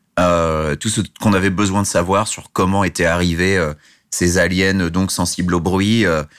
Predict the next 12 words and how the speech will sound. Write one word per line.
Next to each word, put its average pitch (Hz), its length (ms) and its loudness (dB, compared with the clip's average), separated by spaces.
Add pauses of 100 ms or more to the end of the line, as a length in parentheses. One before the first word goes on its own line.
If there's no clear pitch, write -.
(360)
et 110 60 -2
est-ce 98 200 -2
qu'on 98 200 2
avait 92 180 0
vraiment 95 400 2
besoin 104 600 2
de 90 180 -2
ce - 180 -2
préquel ? 107 560 0 (540)
Franchement, 95 680 2
euh, 80 40 0
non. 76 180 -2